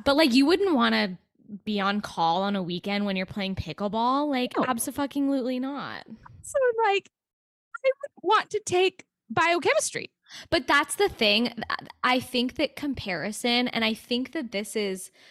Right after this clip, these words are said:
Speaker 1: only gotten worse with social media, because social media really is, for the majority, a highlight reel of people's lives. The best moments,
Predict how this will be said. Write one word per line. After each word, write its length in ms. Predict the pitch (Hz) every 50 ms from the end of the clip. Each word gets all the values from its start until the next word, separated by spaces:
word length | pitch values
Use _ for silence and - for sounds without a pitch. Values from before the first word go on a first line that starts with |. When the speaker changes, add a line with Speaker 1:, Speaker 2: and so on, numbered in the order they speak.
| - - _ _ -
Speaker 1:
only 320 | 240 240 247 262 277 262
gotten 320 | 220 208 196 - 214 214
worse 340 | 196 185 190 196 202 - - -
with 180 | - 208 208 -
social 360 | - - 190 190 - - 196
media, 280 | 190 180 175 185 196 202
because 220 | 208 196 214 196
social 320 | - - 202 214 - 269 254
media 380 | 233 202 190 202 202 190 - -
really 300 | 185 196 202 202 202 - - 185
is, 260 | 190 190 190 185 -
for 140 | - 208 190
the 80 | 190
majority, 800 | 190 190 190 175 202 190 190 190 190 175 175 170 170 175 - - - - - - - - - - - _ -
a 40 |
highlight 500 | 208 - - 220 214 220 220 226 226 202
reel 600 | - 202 202 202 196 196 190 190 196 196 202 - _ _ _ -
of 100 | 208 -
people's 400 | - - 208 - 196 190 - -
lives. 320 | - 123 95 78 - -
The 140 | - - 196
best 480 | - - - 233 233 240 233 - -
moments, 420 | 240 208 202 202 202 190 202 -